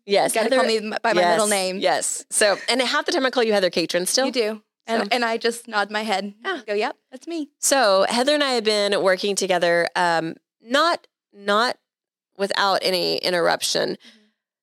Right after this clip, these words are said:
Speaker 1: since, we should have thought about this before we got on here, since
Speaker 2: Two thousand
Speaker 1: two thousand and eight?
Speaker 2: eight.
Speaker 1: Is that when you
Speaker 2: Yes.
Speaker 1: got, got your real estate
Speaker 2: Yep,
Speaker 1: license?
Speaker 2: two thousand and eight.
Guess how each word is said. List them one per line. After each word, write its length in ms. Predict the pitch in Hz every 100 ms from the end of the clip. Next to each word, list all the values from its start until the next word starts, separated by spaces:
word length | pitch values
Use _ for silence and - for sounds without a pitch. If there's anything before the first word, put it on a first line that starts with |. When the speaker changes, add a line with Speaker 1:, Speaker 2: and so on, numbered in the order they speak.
| _
Speaker 1:
since, 800 | - - 247 233 220 - - - 208 _ _ 180
we 100 | 190
should 140 | 226
have 80 | 208
thought 120 | 180
about 180 | 170 170
this 120 | -
before 140 | - 165
we 60 |
got 100 | 165
on 80 | 170
here, 240 | 170 160 -
since 500 | - - - 202 226
Speaker 2:
Two 40 | 226
thousand 480 | 226 240 247 247 220
Speaker 1:
two 200 | 208 214
thousand 280 | 214 208
and 100 | 196
eight? 340 | - 190 285 202 -
Speaker 2:
eight. 420 | 196 - - - _ _ _ -
Speaker 1:
Is 80 | 220
that 80 |
when 100 | 220
you 60 | 226
Speaker 2:
Yes. 160 | 214 -
Speaker 1:
got, 80 |
got 120 | 214 -
your 140 | 208
real 120 | 190
estate 140 | 202 -
Speaker 2:
Yep, 60 |
Speaker 1:
license? 420 | - 240 311 302 -
Speaker 2:
two 80 |
thousand 320 | 226 220 233 254
and 100 | 226
eight. 200 | -